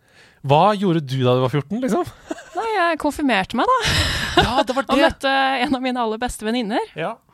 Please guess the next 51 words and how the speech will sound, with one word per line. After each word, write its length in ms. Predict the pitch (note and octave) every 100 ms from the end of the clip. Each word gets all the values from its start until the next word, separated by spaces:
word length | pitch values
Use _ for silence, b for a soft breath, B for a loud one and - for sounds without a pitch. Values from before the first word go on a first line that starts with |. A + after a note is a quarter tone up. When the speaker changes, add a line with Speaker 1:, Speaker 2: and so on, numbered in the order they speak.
| b b B3+
Speaker 2:
Men 140 | D#4+
ellers 300 | E3+ D#3 F#3
så, 140 | - A4 A4 - b b b b - - G3 _
fjorten-åringer 760 | - C#4+ - F#3+ F3+ F3+ D4+
er 160 | C#4+ B3
jo, 100 | B3+ C4 C4
du 100 | C#4+
går 160 | C#4+ C#4
på 100 | D4
skole, 520 | - D4+ C4 A3 A#3
og 160 | - -
du 80 | A#3+
starter 580 | - C#4+ A#3+ - - D3+
ikke 180 | - -
studio 540 | - D#3 C#3 E3+ A3
da. 100 | A#3+ - b b
Speaker 1:
Nei, 140 | C#3+ D#3
du 80 | D3
gjør 240 | B2 A2+
jo 60 | D3
ikke 180 | - A2
det. 120 | C3 C3+
Du 100 | B2+
går 200 | A#2 A2
på 60 | -
skole, 340 | E3 G#2+ A#2
som 140 | C#3+ C3+
du 60 | C3
sier. 300 | C#3+ D3+ D3+
Eh, 180 | - B2+
man 200 | B2+ C3
går 160 | A#2+ A#2
vel 60 | B2+
sånn 320 | B2+ B2+ B2
i 140 | A#2+ A#2+
niende, 440 | A#2 G#2 F#2+ B2
åttende, 300 | C3+ - B2 A2
niende 220 | F#2+ F#2
klasse 300 | G2+ C3+ D3+ D3
på 160 | - B2+
den 80 |
Speaker 2:
Mm. 80 | G#3+
Speaker 1:
tiden. 300 | B2 A2+ D#3+ - B B B B
Eh, 160 | - A#2+
og 200 | A#2 B2
det 80 | C3 B2
var, 240 | A2 G#2+ D3+ -
det 140 | D3 C3
var 220 | A2 C#3
bare 220 | E3 C3
lekser 600 | C#3+ - - - - F#2+